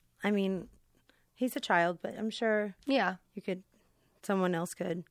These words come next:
Speaker 1: You're
Speaker 2: He's
Speaker 1: single.
Speaker 2: engaged now.
Speaker 1: Whatever.
Speaker 2: Whatever.
Speaker 1: When you have, like, when you travel in a pack of three, I just think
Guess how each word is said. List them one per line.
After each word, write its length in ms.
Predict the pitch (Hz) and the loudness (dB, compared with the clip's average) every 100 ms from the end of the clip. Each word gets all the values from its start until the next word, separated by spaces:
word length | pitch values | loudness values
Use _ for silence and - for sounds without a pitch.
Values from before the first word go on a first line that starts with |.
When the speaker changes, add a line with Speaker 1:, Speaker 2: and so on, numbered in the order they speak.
| _ _ - | _ _ -2
Speaker 1:
You're 120 | 196 | -2
Speaker 2:
He's 80 | - | 0
Speaker 1:
single. 260 | 175 147 | 0 0
Speaker 2:
engaged 480 | 151 196 180 254 185 | 0 2 2 2 -2
now. 340 | 131 50 - 185 _ _ _ | -6 -4 -4 -6 _ _ _
Speaker 1:
Whatever. 560 | 233 196 143 - 127 170 - - | 0 2 2 -2 -6 -8 -14 -6
Speaker 2:
Whatever. 560 | 175 - - 85 190 - - | -4 -2 -2 -4 -6 -10 2
Speaker 1:
When 180 | 220 220 | 4 6
you 120 | 233 | 4
have, 280 | 254 254 - | 4 2 2
like, 260 | 214 202 - _ _ | 0 0 -6 _ _
when 160 | 190 196 | -2 0
you 100 | 196 | 0
travel 360 | - 190 180 190 | 0 2 2 4
in 80 | 185 | 2
a 60 | |
pack 240 | 180 175 180 | 0 -2 -4
of 100 | 180 | -8
three, 440 | - 170 165 226 - | -2 0 2 0 -2
I 80 | 190 | -4
just 280 | 180 - - | -4 -6 -2
think 200 | 175 | -2